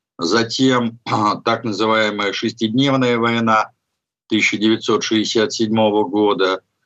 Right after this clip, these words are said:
Затем война Судного дня, это война тысяча девятьсот семьдесят третьего года. Затем так называемая,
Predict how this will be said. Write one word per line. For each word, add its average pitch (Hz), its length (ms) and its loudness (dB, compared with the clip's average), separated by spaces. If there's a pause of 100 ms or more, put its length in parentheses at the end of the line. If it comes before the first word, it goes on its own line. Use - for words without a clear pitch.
(240)
Затем 113 480 2
война 113 400 0
Судного 123 520 -2
дня, 110 520 0
это 95 340 -2
война 110 400 2
тысяча 104 300 -2
девятьсот 107 420 0
семьдесят 107 360 0
третьего 104 460 2
года. 98 480 0 (360)
Затем 117 440 0
так 117 200 -2
называемая, 113 840 0